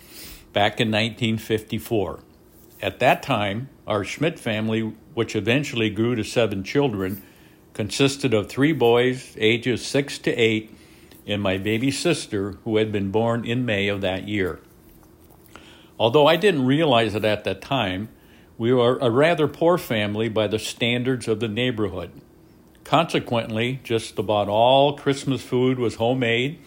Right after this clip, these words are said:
as were some of the Christmas tree decorations, and Christmas presents were few but greatly appreciated. Dad and Mom gave each of us boys one dollar, and with that, we were expected to buy all other family members a Christmas gift.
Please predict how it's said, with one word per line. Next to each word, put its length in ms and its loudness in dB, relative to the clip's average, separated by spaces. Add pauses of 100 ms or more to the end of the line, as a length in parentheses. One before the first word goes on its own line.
(540)
as 240 0
were 100 0
some 300 0
of 60 0
the 80 -2
Christmas 460 -4
tree 280 -2
decorations, 1000 0
and 340 -6
Christmas 440 -4
presents 580 0
were 140 -2
few 540 -2 (100)
but 140 -4
greatly 360 -2
appreciated. 760 -4 (1160)
Dad 240 4
and 160 2
Mom 320 4
gave 240 0
each 240 -2
of 100 -2
us 200 -2
boys 440 0
one 320 -2
dollar, 440 -2 (480)
and 160 -6
with 160 -8
that, 400 -2
we 160 0
were 180 2
expected 680 0
to 60 -2
buy 420 2
all 300 2
other 240 2
family 440 -2
members 500 -2
a 60 -2
Christmas 560 -6
gift. 480 -4